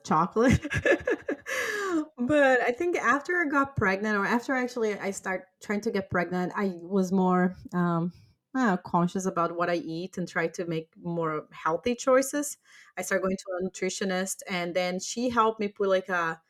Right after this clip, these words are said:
a snack plan in place for healthy snacks. And that, that,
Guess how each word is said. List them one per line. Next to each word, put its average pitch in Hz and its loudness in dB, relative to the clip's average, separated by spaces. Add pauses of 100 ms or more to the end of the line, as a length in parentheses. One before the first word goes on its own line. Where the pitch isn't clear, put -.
(280)
a - -16
snack 208 -2
plan 175 -2 (100)
in 180 -6
place 123 -2 (360)
for 185 4
healthy 196 4
snacks. 156 -4
And 208 -2
that, 208 2
that, 339 4